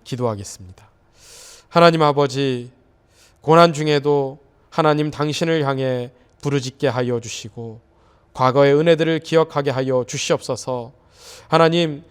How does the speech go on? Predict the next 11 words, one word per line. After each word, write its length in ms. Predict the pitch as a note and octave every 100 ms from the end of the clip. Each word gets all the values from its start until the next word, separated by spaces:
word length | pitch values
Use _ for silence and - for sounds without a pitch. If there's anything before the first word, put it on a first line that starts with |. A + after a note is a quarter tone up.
| _
작은 440 | - D3 D#3 G3 F#3+
나의, 480 | D#3 D#3 D#3 C#3+ C#3+ _ _
나에서 400 | C#3+ C#3 D3+ D3+
벗어나서 760 | - D3 D#3+ C3+ A2+ - A2 A#2+ _ _ _ -
큰 260 | G#3 G3+
당신의 440 | D#3 D#3 E3 F3 D#3+
품으로 300 | F3 E3+ D#3+
이끌어 320 | D3+ F3+ E3+
주실 200 | - D#3+
것들을 560 | D#3 D#3 D#3 D#3 D3+ D3+
기대하며 640 | F#3 F3 C3+ A#2 A#2+ A#2